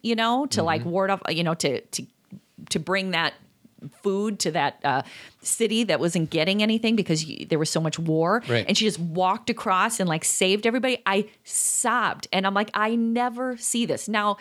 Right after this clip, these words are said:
Speaker 1: here's what's interesting. Saying this now, it seems outdated because we have the Avengers. And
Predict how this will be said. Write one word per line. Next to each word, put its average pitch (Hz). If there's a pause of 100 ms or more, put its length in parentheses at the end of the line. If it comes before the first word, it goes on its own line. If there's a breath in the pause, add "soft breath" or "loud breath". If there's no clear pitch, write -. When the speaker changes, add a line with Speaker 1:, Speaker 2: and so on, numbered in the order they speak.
(300 loud breath)
Speaker 1:
here's 320
what's 294
interesting. 220
Saying 262
this 233
now, 170 (600 loud breath)
it 175
seems 226
outdated 175
because 156
we 156
have 156
the 147
Avengers. 143 (560 soft breath)
And 165